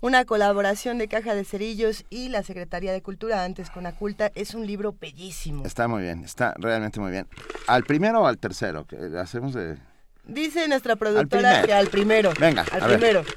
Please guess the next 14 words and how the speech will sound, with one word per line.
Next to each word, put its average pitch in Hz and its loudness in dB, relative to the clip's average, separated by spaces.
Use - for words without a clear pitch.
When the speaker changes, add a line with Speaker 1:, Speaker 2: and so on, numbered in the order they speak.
Speaker 2:
Conste, - 0
mi 101 -4
mano 104 -2
está 107 0
limpia. 160 0
Speaker 1:
Sonido 202 0
de 190 2
los 180 0
papelitos. 247 -2
Speaker 2:
Ay. 156 -4
Speaker 1:
La 147 -6
hacemos 202 -2
de 185 -2
emoción. 269 -2